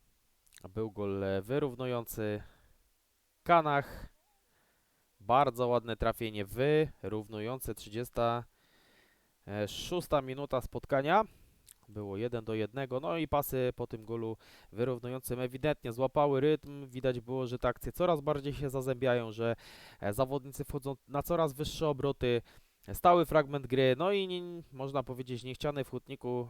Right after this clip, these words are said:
e, Kacper Jodłowski, który też w Hutniku grał, e, dość słabo, trzeba przyznać, w drugiej lidze.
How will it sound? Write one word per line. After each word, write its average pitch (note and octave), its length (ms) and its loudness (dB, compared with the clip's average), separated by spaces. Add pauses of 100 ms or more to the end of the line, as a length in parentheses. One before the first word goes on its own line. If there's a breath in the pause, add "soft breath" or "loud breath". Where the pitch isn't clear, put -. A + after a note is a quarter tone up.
e, G#2+ 280 -6
Kacper B2+ 340 -4
Jodłowski, A#2 600 -4 (360 soft breath)
który G#3+ 220 4
też G#3+ 220 2
w - 80 -8
Hutniku F3 420 -4
grał, D#3+ 540 4
e, D#3+ 60 2
dość D#3 160 -2
słabo, D3+ 280 4
trzeba B2 280 -2
przyznać, A#2 360 -8
w - 40 -20
drugiej B2 260 -2
lidze. A2+ 320 2